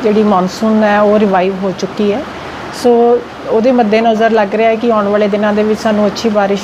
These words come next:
ਜਿਹੜੀ ਹੈ ਦੇਖਣ ਨੂੰ ਮਿਲ ਸਕਦੀ ਹੈ, ਅਹ, ਕਿਉਂਕਿ ਜਿਹੜਾ ਹਰਿਆਣਾ ਦਾ ਪਾਰਟ ਹੈ ਉੱਥੇ ਕਾਫੀ ਜ਼ਿਆਦਾ ਮਤਲਬ ਬਾਰਿਸ਼ ਜਿਹੜੀ ਹੈ ਉਹਦਾ ਇਫੈਕਟ ਜਿਹੜਾ ਮੌਨਸੂਨ ਦਾ ਆ ਦੇਖਣ ਨੂੰ ਮਿਲ ਰਿਹਾ ਹੈ। ਤੇ ਉਸ ਤੋਂ ਬਾਅਦ ਪੰਜਾਬ ਦੇ ਵਿੱਚ ਲੱਗਦਾ ਹੈ ਕਿ ਉਹਦੀ ਜਿਹੜੀ ਮੂਵਮੈਂਟ ਆ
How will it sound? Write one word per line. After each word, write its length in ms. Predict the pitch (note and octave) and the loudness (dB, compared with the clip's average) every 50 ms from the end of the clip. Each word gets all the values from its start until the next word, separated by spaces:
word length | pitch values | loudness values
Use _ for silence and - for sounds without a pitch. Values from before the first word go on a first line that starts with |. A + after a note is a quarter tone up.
| - | -4
ਜਿਹੜੀ 240 | - G3+ G3 G3 G3 | -4 -2 0 0 0
ਹੈ 60 | G3+ | 0
ਦੇਖਣ 320 | G3+ G3+ G3 - - G#3 G3+ | 0 0 -2 -2 -2 -2 0
ਨੂੰ 120 | G#3 G3+ | 0 0
ਮਿਲ 120 | G3+ F#3+ F3 | 0 0 -2
ਸਕਦੀ 440 | - - G#3 G3+ G3 G3 A3 A3+ | -2 -2 -2 -2 -2 -2 0 0
ਹੈ, 60 | B3 D#4+ | 0 -2
ਅਹ, 760 | - - - - - - - - - - A#3+ A3 G#3+ A3 A3 | -4 -8 -12 -12 -12 -12 -12 -14 -8 -4 0 2 2 2 2
ਕਿਉਂਕਿ 640 | G#3+ A#3+ A#3+ - C4+ A#3+ B3 B3 B3+ B3+ B3 - - - - - - - - G3 | 2 0 0 2 4 4 4 4 4 4 2 2 0 -4 -8 -12 -12 -10 -6 -4
ਜਿਹੜਾ 320 | G#3 A#3 A#3 A3+ B3 B3+ | 0 0 2 2 2 0
ਹਰਿਆਣਾ 440 | B3+ B3+ B3 A#3 A3 G3+ G3+ G#3 A#3 | 0 0 0 0 0 0 0 0 0
ਦਾ 140 | A#3+ C4+ D4+ | 0 0 0
ਪਾਰਟ 360 | C4+ B3 A#3 G#3+ G#3+ G#3 A3 | 0 0 0 0 0 0 0
ਹੈ 120 | G#3 G#3 | 0 0
ਉੱਥੇ 360 | G#3 - A3 G#3+ - - C4 A#3+ | 0 0 -2 -4 -2 -4 -2 0
ਕਾਫੀ 520 | B3 A3 G3+ - - B3+ B3 A#3+ B3 A#3+ | 0 -2 -2 -2 -2 0 0 2 2 0
ਜ਼ਿਆਦਾ 460 | A3 A#3 A3+ G3+ G3 G3 G3+ G#3 G#3 | 0 0 0 0 0 0 0 0 0
ਮਤਲਬ 300 | G#3 G3+ - G#3 G#3 G3 | -2 -2 -2 0 0 0
ਬਾਰਿਸ਼ 480 | G3 G3+ F#3+ F#3 F#3+ F#3+ - - - G3+ | 0 0 0 0 -2 -2 -4 -6 -2 0
ਜਿਹੜੀ 320 | G#3 G3+ F#3+ G3+ G3+ G3+ | 0 2 2 2 2 4
ਹੈ 100 | G3+ G3+ | 2 2
ਉਹਦਾ 200 | G3 F#3+ F#3 G3 | 0 0 0 0
ਇਫੈਕਟ 420 | G3 F#3+ G3 - G3+ - - - G3 | 0 -2 -2 -4 -6 -6 -4 -2 0
ਜਿਹੜਾ 340 | F#3+ G3 F#3+ F#3+ F#3 G3 | 0 0 0 0 0 0
ਮੌਨਸੂਨ 400 | F#3+ G3 F#3 F#3 F3+ - G3+ F#3+ | 0 0 -2 -2 -2 -2 -2 0
ਦਾ 100 | F3+ D#3 | 0 0
ਆ 220 | - - - F#3 G3 | 0 0 -2 -4 -2
ਦੇਖਣ 340 | F#3 F#3+ F#3 - - G3 F#3+ | -2 -2 -4 -2 -4 -2 -2
ਨੂੰ 100 | G3+ F#3+ | 0 0
ਮਿਲ 180 | F#3+ F3+ F3 | 0 0 0
ਰਿਹਾ 240 | E3 F#3 G3 G3+ A#3 | 0 0 2 0 0
ਹੈ। 40 | B3+ - - - - - - - - - | -2 -6 -12 -12 -12 -12 -12 -12 -2 0
ਤੇ 200 | A#3 A3+ A#3 A#3 | 2 4 4 2
ਉਸ 180 | A#3 A3+ - | 0 -2 -6
ਤੋਂ 160 | - - A#3+ | -2 -2 -2
ਬਾਅਦ 340 | G#3+ A3+ A3+ A3 A#3 A3 A3 | 0 2 2 2 0 0 -4
ਪੰਜਾਬ 560 | A3 - B3+ A3+ G#3+ G3+ G#3+ G3+ G3 F#3+ F#3+ | -6 -6 -4 -4 -2 0 0 0 0 -2 -2
ਦੇ 100 | F#3 A3 | -2 -2
ਵਿੱਚ 560 | A3 G#3+ A#3 A3+ A3+ - - B3 B3 A#3+ A3+ A#3 A3+ G#3+ | 0 0 -2 -4 -4 -4 -2 0 2 2 2 0 -2 0
ਲੱਗਦਾ 340 | G#3 G#3 G#3 G3 F#3+ F#3 G3+ | 0 0 0 -2 -2 -2 0
ਹੈ 180 | G#3+ G#3+ G#3+ G#3 | 0 2 0 -2
ਕਿ 180 | G#3 - A3 | -2 -2 -2
ਉਹਦੀ 160 | G#3+ G3 G#3+ A3 | 0 0 0 2
ਜਿਹੜੀ 200 | G#3+ A3 G#3+ A3 | 2 2 2 2
ਮੂਵਮੈਂਟ 540 | G#3+ G3+ F#3+ F#3+ G3 G3+ G3+ G3+ G3 - | 2 2 0 0 0 0 -2 -2 -2 0
ਆ 120 | G3+ G3 | -2 -2